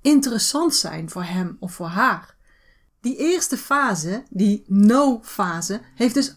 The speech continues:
alles te maken met zichtbaarheid. Hoe word je nou meer zichtbaar? Daar kunnen we op zich al een x aantal afleveringen over maken.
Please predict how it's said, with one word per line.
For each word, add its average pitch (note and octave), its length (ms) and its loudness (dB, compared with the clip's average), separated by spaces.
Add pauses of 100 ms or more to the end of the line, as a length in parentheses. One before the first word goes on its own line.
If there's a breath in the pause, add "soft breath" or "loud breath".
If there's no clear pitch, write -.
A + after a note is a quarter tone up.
alles D4 340 0
te C4 120 0
maken A3+ 340 0
met G3 240 0
zichtbaarheid. F3 840 -6 (440)
Hoe F4+ 500 4
word A#3 280 -2
je C#4 80 0
nou F3+ 320 -2 (100)
meer F#3+ 340 2
zichtbaar? F#3 560 -4 (560)
Daar C#4+ 200 0
kunnen C#4 240 2
we B3 80 2
op A#3 140 -4
zich A#3+ 260 -2
al A3 340 2
een G#3+ 180 2 (500)
x - 100 -6
aantal A#3+ 360 0
afleveringen G3 640 0
over F#3+ 240 -2
maken. F3 380 -6